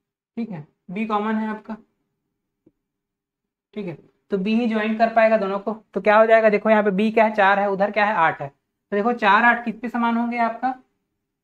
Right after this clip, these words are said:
आठ पे समान होते हैं, चार आठ किस पे समान होंगे, आठ पे समान होंगे, मतलब कि देखो, मतलब ये जो B क्या हो जाएगा, आठ ही रहेगा, ठीक है, B क्या हो जाएगा, आठ ही रहेगा।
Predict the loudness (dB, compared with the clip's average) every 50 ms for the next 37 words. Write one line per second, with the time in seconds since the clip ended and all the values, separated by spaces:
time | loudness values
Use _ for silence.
0 | _ _ _ _ _ _ -2 2 2 2 2 0 -2 -4 -2 0 0 0 0 -2
1 | -2 -4 -6 -2 2 4 4 4 4 4 2 0 -2 -6 -10 -8 -6 -4 -2 -2
2 | 0 0 -2 -2 -2 -4 -8 -10 _ _ _ _ _ _ -2 2 2 4 2 2
3 | 0 -2 -2 0 0 0 0 -2 -4 -6 -6 -6 -4 -4 -2 2 2 2 2 0
4 | -6 _ _ _ _ _ _ _ _ _ _ _ _ -4 -2 0 0 0 0 0
5 | 0 -2 -4 -6 -4 -2 0 0 2 2 4 4 2 4 2 0 0 0 0 0
6 | 0 2 2 2 2 4 4 4 4 4 4 4 2 0 0 0 0 0 0 -2
7 | -2 -4 -6 -6 -6 -6 -6 -4 -4 -4 -2 -2 -2 0 0 0 -2 -2 -4 -4
8 | -4 -4 -4 -2 -2 -2 -2 -2 -2 -4 -4